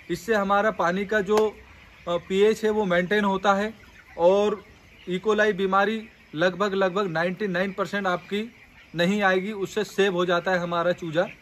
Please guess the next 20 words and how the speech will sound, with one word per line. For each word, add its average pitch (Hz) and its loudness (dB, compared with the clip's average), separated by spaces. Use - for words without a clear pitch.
अ, 185 4
दोस्तों, 190 2
आज 196 4
हमारा 214 4
poultry 202 0
का 220 0
जो 208 -2
है 214 0
अठारहवाँ 196 2
दिन 196 -2
है 196 -2
और 196 2
अठारहवें 190 2
दिन 214 -2
में 214 -2
हमने 208 0
जो 202 -2
medicine 196 0
दिया 208 4
है 202 0